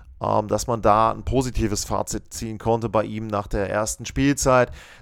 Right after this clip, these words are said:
Dritte Reihe dann, äh, im Moment mit Tyson Jost, Kyle Okposo als Veteran, Mannschaftskapitän und, ähm, dann, äh, Sam Gus Girgensons, ja, das, äh, vierte Reihe ist es ja dann, ähm, ja,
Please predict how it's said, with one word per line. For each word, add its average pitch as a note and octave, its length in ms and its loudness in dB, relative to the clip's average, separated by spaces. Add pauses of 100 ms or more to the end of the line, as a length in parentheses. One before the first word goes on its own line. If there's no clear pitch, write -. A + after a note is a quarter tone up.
Dritte D3 400 4
Reihe C#3+ 360 2
dann, C3 380 2
äh, D#2 300 -10
im B2 60 -10
Moment B2 380 0
mit B2+ 320 -4
Tyson B2 420 -8
Jost, B2+ 580 0
Kyle A#2+ 240 2
Okposo B2+ 600 2
als A#2 300 -2
Veteran, A#2 500 0
Mannschaftskapitän A2+ 960 -8 (440)
und, A2 520 -6 (520)
ähm, G2+ 260 -12 (200)
dann, G#2 260 -4
äh, F#2+ 160 -10
Sam G#2+ 320 -8
Gus A2+ 280 -6
Girgensons, A#2 960 -4 (440)
ja, G#2+ 300 4
das, A2 200 -8 (760)
äh, - 420 -12
vierte C#3 320 0
Reihe A#2 120 6
ist A2+ 100 -2
es A#2 120 -8
ja A#2 80 -2
dann, G#2 180 -2 (420)
ähm, G#2 260 -2
ja, F#2+ 400 2